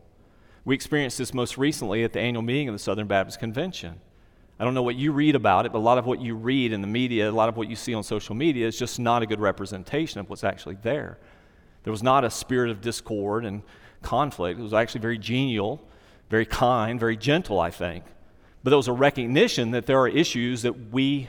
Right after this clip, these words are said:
must discuss, and if we disagree, we will dispute. And there is a necessity sometimes to divide yourself over issues of truth. Truth by its very nature divides. It divides from error.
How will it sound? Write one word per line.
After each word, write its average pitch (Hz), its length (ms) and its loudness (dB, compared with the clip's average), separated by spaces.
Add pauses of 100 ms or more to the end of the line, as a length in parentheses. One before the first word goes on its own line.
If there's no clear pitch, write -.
must 147 400 2
discuss, 110 580 0
and 123 120 0
if 123 80 -6
we 131 80 -2
disagree, 127 460 0
we 135 180 2
will 131 160 2
dispute. 135 720 -6 (720)
And 135 120 4
there 175 80 8
is 170 140 6
a 151 40 2
necessity 156 520 4
sometimes 139 400 0
to 160 160 -2
divide 151 500 4
yourself 117 460 2
over 135 180 2
issues 120 340 -2
of 131 120 -8
truth. 185 560 0 (1300)
Truth 160 260 4
by 143 200 6
its 135 100 -4
very 143 500 2
nature 117 640 -2 (640)
divides. 87 560 -4
It 117 100 -8
divides 120 320 6
from 127 140 -4
error. 110 460 -2